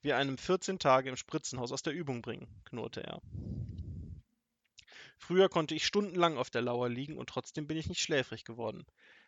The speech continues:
Mit einem Mal gab es ihm einen Riss. Auf der Landstraße näherten sich zwei wohlbekannte Gestalten. Die eine, das sah er im Fernrohr ganz deutlich, trug eine rote Kasperlmütze, die andere einen grünen Seppelhut.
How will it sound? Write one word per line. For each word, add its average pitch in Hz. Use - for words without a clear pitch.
Mit 131
einem 190
Mal 156
gab 139
es 147
ihm 135
einen 127
Riss. -
Auf -
der 139
Landstraße 156
näherten 135
sich 123
zwei 143
wohlbekannte 143
Gestalten. -
Die 127
eine, 156
das 120
sah 120
er -
im -
Fernrohr 123
ganz 117
deutlich, 139
trug 160
eine 151
rote 151
Kasperlmütze, -
die 120
andere 120
einen 143
grünen 175
Seppelhut. 151